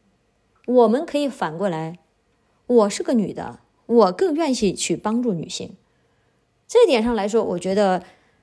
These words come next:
是没有问题的。但是当然我们也要考虑到啊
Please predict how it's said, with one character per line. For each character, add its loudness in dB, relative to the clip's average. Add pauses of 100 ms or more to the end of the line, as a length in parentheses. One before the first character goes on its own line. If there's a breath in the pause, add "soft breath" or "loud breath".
(1300 soft breath)
是 0
没 2
有 -2
问 -6
题 -10
的。 -12 (840)
但 4
是 -2
当 0
然 4
我 6
们 0
也 -4
要 0
考 -10
虑 -8
到 0
啊 -6